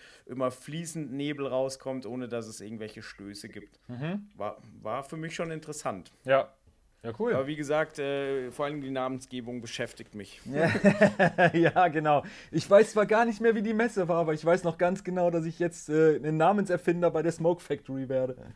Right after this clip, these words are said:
Speaker 1: Genau.
Speaker 2: Herrlich. Nee, cool, also, pff, das war's eigentlich von, von, von meiner Seite aus, was ich so im Vorfeld über die Messe, ähm, oder von der Messe gehört habe. Pff, wie gesagt, ich weiß nicht, ob du sonst noch irgendwas hast, wo du sagst, "Ja, da muss ich jetzt unbedingt noch, äh, meinen Senf zu geben", oder,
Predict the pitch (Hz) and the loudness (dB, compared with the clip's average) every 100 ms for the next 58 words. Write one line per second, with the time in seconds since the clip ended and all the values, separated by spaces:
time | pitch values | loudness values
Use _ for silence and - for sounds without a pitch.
0 | - 127 120 120 113 101 98 - 120 127 | -20 -20 -16 -14 -12 -12 -14 -4 0 2
1 | 123 110 _ _ _ _ _ - 160 165 | 0 -4 _ _ _ _ _ 2 4 6
2 | 226 311 180 156 160 139 - 50 - - | 6 8 10 12 12 10 4 -12 -12 -8
3 | 87 87 85 87 160 151 147 160 240 226 | -8 -10 -14 -10 0 0 4 6 6 4
4 | 196 185 - 175 165 160 170 156 147 143 | 0 -2 0 0 2 0 0 0 -2 -2
5 | 135 143 240 262 208 202 196 196 208 202 | 2 2 2 0 0 0 0 2 0 0
6 | 170 185 - 175 143 - 185 196 196 196 | -4 -4 -4 -4 0 2 2 2 0 0
7 | 190 175 170 170 165 165 170 165 113 147 | -2 -4 -2 -2 -2 -2 0 0 0 -2
8 | 151 147 143 135 139 135 - 156 165 160 | -4 -6 -8 -6 -2 -2 -2 -2 -2 -2
9 | - 139 123 147 196 208 202 208 208 190 | -2 -4 0 0 0 -2 -2 0 0 -2
10 | - - - 151 151 151 127 143 151 160 | -10 -18 -12 -8 -2 -2 -2 -4 -4 -6
11 | 147 170 196 190 190 196 175 180 175 165 | -8 -8 -6 -4 -6 -6 -6 -4 -4 -4
12 | 175 - 156 151 160 - 151 156 151 160 | -6 -6 -4 -2 -2 -2 -2 -2 -4 -6
13 | 170 165 - 170 170 165 165 165 156 - | -6 -6 -6 -6 -6 -6 -6 -8 -8 -4
14 | 156 156 147 147 135 156 165 - 165 170 | -2 -2 -4 -6 -6 -6 -10 -10 -6 -4
15 | 175 170 160 156 156 151 | -6 -6 -2 0 0 -2